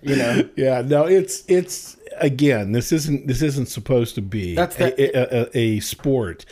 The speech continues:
Speaker 2: and that's, that's exactly the way this stuff frames up. The D N C looks at it that way for fundraising, and don't even get me started on how much money's already been spent. Absolutely
Speaker 1: Oh my God.
Speaker 2: wasted. Um,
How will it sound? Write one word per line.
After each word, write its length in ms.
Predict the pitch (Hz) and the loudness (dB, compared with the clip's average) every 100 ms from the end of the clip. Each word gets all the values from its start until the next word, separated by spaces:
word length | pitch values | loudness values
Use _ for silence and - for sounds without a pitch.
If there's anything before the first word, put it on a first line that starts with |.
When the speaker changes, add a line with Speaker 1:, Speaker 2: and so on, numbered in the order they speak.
| - - | -20 -6
Speaker 2:
and 180 | 127 120 | -2 2
that's, 320 | 127 135 - | 2 0 -4
that's 460 | - 110 156 180 - | -8 -2 -2 -2 -2
exactly 800 | 147 113 135 147 165 147 120 117 | -4 -2 -2 -2 -2 -2 0 -2
the 220 | 98 113 | -4 -2
way 160 | 120 120 | 0 0
this 200 | 113 - | -2 -4
stuff 380 | - 107 - - - | -6 -6 -8 -20 -20
frames 480 | - 127 107 95 104 | -10 -6 -4 -4 -4
up. 300 | 98 73 - - - - - | -4 -6 -10 -20 -20 -20 -8
The 180 | 120 120 | -2 0
D 240 | 107 131 | 2 2
N 120 | 127 113 | 2 0
C 240 | - 160 | 0 2
looks 260 | 175 170 175 | 2 0 0
at 100 | 160 | 0
it 100 | 156 | 0
that 180 | 160 135 | -2 0
way 280 | 143 147 | 0 0
for 160 | 147 113 | 0 -6
fundraising, 800 | - 151 147 139 143 139 147 151 | -4 0 0 2 2 2 0 0
and 100 | 107 | 0
don't 180 | 123 123 | 0 0
even 380 | 110 104 98 92 | 0 -4 -6 -8
get 260 | - 165 135 | -4 -2 -2
me 80 | 107 | -8
started 460 | - - 98 87 | -8 -6 -6 -6
on 100 | 85 | -6
how 140 | 82 107 | -8 -8
much 240 | 98 - | -8 -8
money's 340 | 107 98 90 90 | -8 -6 -6 -6
already 200 | 85 82 | -8 -8
been 180 | 82 | -10
spent. 400 | 80 - 101 90 - _ | -12 -8 -6 -8 -10 _
Absolutely 680 | - 107 101 - 104 98 87 | -8 -6 -8 -10 -8 -8 -8
Speaker 1:
Oh 40 | 85 | -6
my 40 | 117 | -4
God. 60 | |
Speaker 2:
wasted. 600 | 98 101 101 92 69 71 - - - - - - 135 | -4 -6 -6 -10 -10 -12 -14 -20 -20 -20 -18 -8 -2
Um, 440 | 120 113 107 110 | 0 0 0 -2